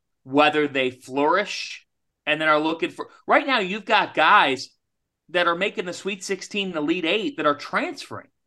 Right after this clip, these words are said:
that are transferring. If Ryan Nembhard comes back to Creighton, we're talking about a team that,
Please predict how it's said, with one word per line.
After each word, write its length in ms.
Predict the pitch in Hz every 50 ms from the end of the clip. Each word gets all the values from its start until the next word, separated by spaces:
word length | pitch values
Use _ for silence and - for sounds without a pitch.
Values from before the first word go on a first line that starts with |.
| _ _ _ _ _ _ _ _ _ _ _ _
that 80 | 165 175
are 60 | 202
transferring. 720 | - - - 233 277 392 415 - - - - 107 - - _ _ _ _ _ _ _ -
If 180 | 180 175 -
Ryan 340 | 196 214 240 285 285 254 220
Nembhard 440 | 220 240 262 220 214 208 196 190 190
comes 220 | - 190 165 160 156
back 340 | - 185 190 190 185 185
to 80 | - 151
Creighton, 600 | - - - 196 240 285 - - 127 131 139 139 _ _ _ _ _ _ _
we're 120 | - 190
talking 340 | 190 - 226 214 220 220 208
about 200 | 190 180 180 170
a 40 | 170
team 280 | - - 190 196 196
that, 200 | 185 175 170 170